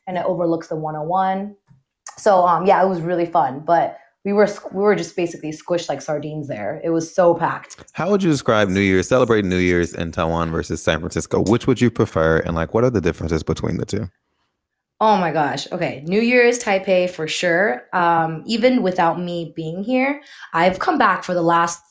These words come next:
Speaker 1: five New Year's here. So
Speaker 2: Mm-hmm.
Speaker 1: I was in San Francisco and I come back every New Year just because, first of all, I mean, everything's a lot cheaper, <laughs> first of all. Um,
Speaker 2: <laughs>
Speaker 1: but just, <laughs> just the fireworks view, like, I'm sure you've seen it. Um, I'm sure if,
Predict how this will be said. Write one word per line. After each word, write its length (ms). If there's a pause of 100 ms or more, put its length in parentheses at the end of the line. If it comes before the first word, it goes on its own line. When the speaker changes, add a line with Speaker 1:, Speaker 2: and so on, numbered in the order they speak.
Speaker 1:
five 400
New 160
Year's 460 (160)
here. 400 (400)
So 180
Speaker 2:
Mm-hmm. 480
Speaker 1:
I 100
was 200
in 40
San 200
Francisco 560
and 100
I 60
come 240
back 280
every 260
New 140
Year 340 (360)
just 180
because, 460 (180)
first 220
of 100
all, 440 (460)
I 120
mean, 160
everything's 380
a 20
lot 160
cheaper, 480
<laughs> 20
first 280
of 120
all. 220 (400)
Um, 440
Speaker 2:
<laughs> 60
Speaker 1:
but 220
just, 400 (140)
<laughs> 160
just 220
the 100
fireworks 720
view, 520
like, 300 (160)
I'm 120
sure 180
you've 160
seen 260
it. 220
Um, 320
I'm 120
sure 280
if, 160